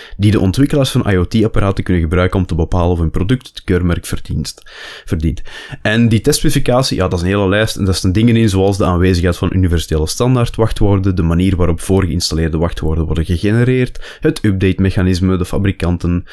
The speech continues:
een beleid hebben voor het melden van kwetsbaarheden, et cetera. Eigenlijk, kortom,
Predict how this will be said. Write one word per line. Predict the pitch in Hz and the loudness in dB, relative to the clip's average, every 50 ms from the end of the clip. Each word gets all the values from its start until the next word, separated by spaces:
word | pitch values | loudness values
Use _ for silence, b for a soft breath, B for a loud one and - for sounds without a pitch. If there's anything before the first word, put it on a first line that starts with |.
| B B B | B B B
een | - 104 104 | -2 0 2
beleid | 104 95 95 95 92 - | 2 2 2 2 2 2
hebben | - 98 87 92 | 0 0 0 0
voor | 82 85 87 92 | 0 0 0 0
het | 90 - | 0 0
melden | 95 87 85 85 87 85 | 0 0 0 0 0 0
van | 80 82 80 | 0 -2 0
kwetsbaarheden, | - 120 123 117 113 110 107 101 98 95 95 90 | 0 -2 0 0 0 0 2 2 2 2 0 0
et | 78 80 - | -2 -2 -4
cetera. | - - 78 - - - - | -4 -6 -6 -4 -4 -6 -4
Eigenlijk, | - - 107 107 98 - - - - - - - - | 0 0 0 0 0 -2 -8 -16 -18 -20 -20 -18 -2
kortom, | - 147 - - 143 127 131 - | -2 0 0 2 2 2 2 0